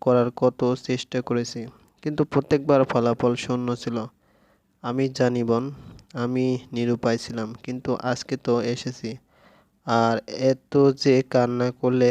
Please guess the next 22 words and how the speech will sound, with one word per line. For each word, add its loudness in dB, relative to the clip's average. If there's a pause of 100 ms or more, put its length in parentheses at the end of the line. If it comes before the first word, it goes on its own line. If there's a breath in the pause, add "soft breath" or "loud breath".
(120)
একবারও 0
তো -2 (100)
তোমার 0 (180)
মেকআপ -2 (100)
নষ্ট -2
হলো 2
না।" -4 (760)
"ভাই, 2
আমি -4
কান্না -2
করছি -6
আর -2 (120)
তুমি -4
মেকআপ 0
নিয়ে -2
পড়ে 0
রয়েছো? 0 (960 soft breath)
It -4
was 4
a 2 (160)
bad 4 (160)
joke, 0